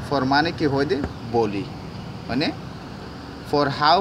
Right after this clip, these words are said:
many boys, কতগুণ ফুয়াইন দল্লা বলি। এবেলা উইথ দিয়ৰে ইস্তেমাল কৰিছ। উইথ, হাউ মেনি বয়জ? সদুগুণ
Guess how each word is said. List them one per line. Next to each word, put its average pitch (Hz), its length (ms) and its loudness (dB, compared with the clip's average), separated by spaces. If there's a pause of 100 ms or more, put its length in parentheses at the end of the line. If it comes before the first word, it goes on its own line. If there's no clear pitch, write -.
(100)
many 139 220 4 (560)
boys, 107 320 2 (340)
কতগুণ 160 480 2 (460)
ফুয়াইন 123 240 2
দল্লা 160 340 4 (440)
বলি। 90 280 -2 (680)
এবেলা 147 380 4 (380)
উইথ 214 200 4 (100)
দিয়ৰে 170 300 6 (220)
ইস্তেমাল 113 440 -2
কৰিছ। 101 240 -6 (1200)
উইথ, 185 280 2 (640)
হাউ 151 220 6
মেনি 151 300 2 (380)
বয়জ? 95 340 0 (500)
সদুগুণ 165 460 2